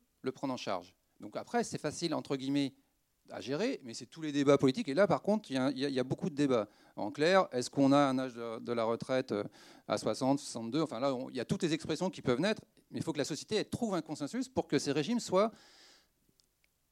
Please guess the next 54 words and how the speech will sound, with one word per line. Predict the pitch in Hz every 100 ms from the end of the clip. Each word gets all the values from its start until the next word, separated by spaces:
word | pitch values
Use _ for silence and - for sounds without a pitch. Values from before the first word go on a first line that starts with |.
| -
Alors | 107 127
on | 131
dit | 147
équilibrés, | 143 147 135 175 285
parce | -
que | 143
le | 143
but, | 139 220
c'est | -
pas | - 165
qu'il | - 139
y | 131
ait |
des, | 127 123 123
des, | 120 123
des, | 113 117 113 113
des | 113 110
excédents, | 113 151 240 285 - _ _ _ _ _
c'est | - 127
que | 123
ce | -
soit | 139
équilibré | 143 151 156 131 - 254 196
entre | 139 151 147
ce |
que | - 139 120 - _ _ _
tous | - 175
ceux... | - 185 175 - _ -
Alors | 101 95 _ _ _
principalement | - 139 139 147 139 143 151 147 _
les | 107
personnes | 123 113 131
qui | 139
travaillent, | - 131 139 123
mais | 113 131 139
il |
y | 113
a |
aussi | 110 - 123
maintenant | 117 - 127 127 - -
une | 104
part | - 123 117
de, | 107
d'imposition, | 101 107 113 117 135 165 120
donc | 101
ce | -
ne | 101
sont | 107
pas | 98 113
que | 117
les, | 110 101
euh, | 98 98
les | 101
travailleurs, | - 107 127 208